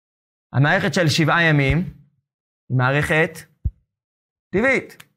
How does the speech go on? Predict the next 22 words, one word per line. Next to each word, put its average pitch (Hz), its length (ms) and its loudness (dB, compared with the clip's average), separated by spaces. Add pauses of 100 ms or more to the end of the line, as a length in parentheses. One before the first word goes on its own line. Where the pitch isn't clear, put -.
(160)
זאת - 20 -20
אומרת, 131 300 -4
יש 131 180 -2
בה 143 60 -2
משהו 156 260 -2
שהוא, 127 540 0 (160)
אולי 127 260 0
הוא 117 880 2
לא 135 320 2
חלק 147 320 0
מהטבע 139 400 0
במובן 135 300 0
הזה 139 120 -2
שאיזה 143 280 0
משמע-, 139 220 -2 (260)
אחרי - 240 -2
שבעה 165 220 0
ימים 170 160 0
לא 175 60 2
קורה 170 220 0
כלום, 220 260 0
אבל 156 300 0